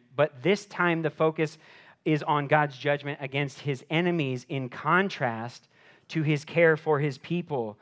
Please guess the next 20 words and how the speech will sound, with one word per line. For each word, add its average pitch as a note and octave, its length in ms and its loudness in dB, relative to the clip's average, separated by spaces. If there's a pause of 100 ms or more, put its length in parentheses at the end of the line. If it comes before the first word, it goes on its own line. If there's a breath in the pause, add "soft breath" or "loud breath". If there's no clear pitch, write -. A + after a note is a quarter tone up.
(220 soft breath)
Look C#3 160 -4
at D3 80 -2
verse C#3+ 220 -2
fifty-two. C#3 720 -4 (1600)
He E3 160 0
led F3 180 8
his G3 160 4
people F#3 380 0
out D#3+ 240 4
like D#3+ 160 4
sheep G3 380 -4
and C#3 120 -4
guided D3 320 4
them D3+ 160 0
like C#3+ 160 -2
a C3+ 60 -6
flock C3+ 400 -2
in B2+ 80 -6
the A#2+ 80 -6
wilderness. A2+ 720 -6